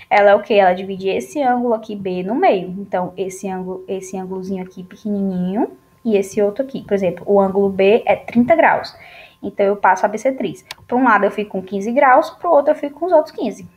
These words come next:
Mesma coisa do A. Por exemplo, o A aqui é noventa graus, um exemplo. Então, aqui vai ficar quarenta e cinco e o outro lado quarenta e cinco. Então, a bissetriz divide o ângulo no meio.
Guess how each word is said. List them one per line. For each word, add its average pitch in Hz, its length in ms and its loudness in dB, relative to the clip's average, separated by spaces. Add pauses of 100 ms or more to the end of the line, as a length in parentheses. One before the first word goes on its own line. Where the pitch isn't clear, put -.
(200)
Mesma 285 360 2
coisa 302 260 2
do 349 160 4
A. 214 200 6
Por - 160 -10
exemplo, 202 320 -6
o 208 60 2
A 196 100 4
aqui 220 200 -2
é 208 40 0
noventa 233 360 -4
graus, 196 320 2
um 196 80 -8
exemplo. 233 400 -8 (480)
Então, 240 240 2
aqui 208 180 0
vai 190 160 2
ficar 170 260 -2
quarenta 180 340 -2
e 240 80 -4
cinco 285 400 -6
e 381 60 2
o 330 40 0
outro 302 200 2
lado 247 180 2
quarenta 262 260 0
e 370 60 -4
cinco. 277 360 -10
Então, 247 220 -2
a 285 60 2
bissetriz 262 480 -2
divide 240 340 -4
o 247 160 2
ângulo 339 320 2
no 392 140 2
meio. 220 320 -2